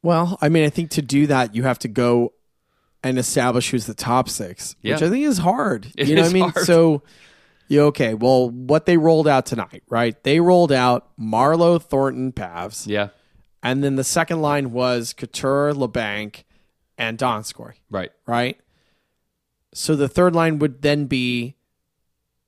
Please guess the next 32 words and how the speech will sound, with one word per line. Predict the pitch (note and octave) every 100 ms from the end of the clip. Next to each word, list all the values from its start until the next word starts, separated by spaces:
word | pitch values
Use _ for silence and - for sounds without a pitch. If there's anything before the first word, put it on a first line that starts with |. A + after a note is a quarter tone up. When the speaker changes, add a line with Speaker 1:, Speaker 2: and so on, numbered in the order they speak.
| _ _ _ -
Speaker 1:
Hertl. | - E3 D#3 D#3 D#3+ E3+ - _ _ _ _ _ _ _ _ _ _
This | D3 C#3
is |
the | E3
optimal. | F3+ G3 - C3+ F#2+ A2+ _
Speaker 2:
Tierney. | - A#2 A2+ A#2+ - _ _ _ _ _ _ _ -
Speaker 1:
Well, | C#3
Tierney's | - G3+ G#3 G#3 F3
not | D3+
on | C3
the | A#2
third | A#2+ G#2
line. | F#2+ G2
Tierney's | - E3 E3+ D#3
gonna | C#3+ C3+
center | - C#3+ C#3
the | B2
fourth | F#3 E3+ -
line. | E2+ - _
Speaker 2:
He'll | A2
center | - A#2
the | G2+
fourth | - - B2+ -
line. | -
Who's | A#2
gonna | C#3 C#3+
center | D3 C#3
the | C3
third | E3 D3+
line? | - - _ -
Speaker 1:
Hertl. | G#3 F3 - _ _ _ _ _ -
Speaker 2:
Okay. | G2 G2